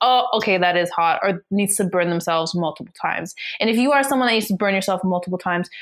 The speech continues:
something that you really need to work on is why you allow yourself to get to that point, or to kinda just follow your gut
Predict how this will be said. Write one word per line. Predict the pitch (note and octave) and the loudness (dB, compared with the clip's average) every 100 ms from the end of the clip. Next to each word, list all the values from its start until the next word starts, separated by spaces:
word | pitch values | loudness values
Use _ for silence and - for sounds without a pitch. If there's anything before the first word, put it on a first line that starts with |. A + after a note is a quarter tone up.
| - | -12
something | - A#3 | -4 -2
that | A#3 | 0
you | G#3 F#3+ | 2 2
really | G#3 G3+ | 2 0
need | F#3+ | 0
to | F#3+ | 0
work | F3 F3 | 0 0
on | E3+ E3 E3 - - - | 0 0 -2 -6 -14 -4
is | G#3 G3 F#3 | 0 0 -2
why | G3+ G3 G#3 G3 G#3 | -4 -2 2 2 2
you | G#3+ G#3 | 2 2
allow | F#3+ F#3+ | 4 4
yourself | F3+ F3+ F3 - | 2 0 -2 -2
to | F#3+ | -4
get | F#3+ | 0
to | |
that | F#3+ D#3+ - | 0 0 0
point, | D4 D#4 D4 | 2 2 2
or | G#3+ | -2
to | A3 | -2
kinda | - D#4 E4 | 0 0 0
just | D4 | -2
follow | - A#3 A3 | 0 2 2
your | A3+ A3 F#3 | 2 0 0
gut | F#3 F#3+ F#3 | 2 2 2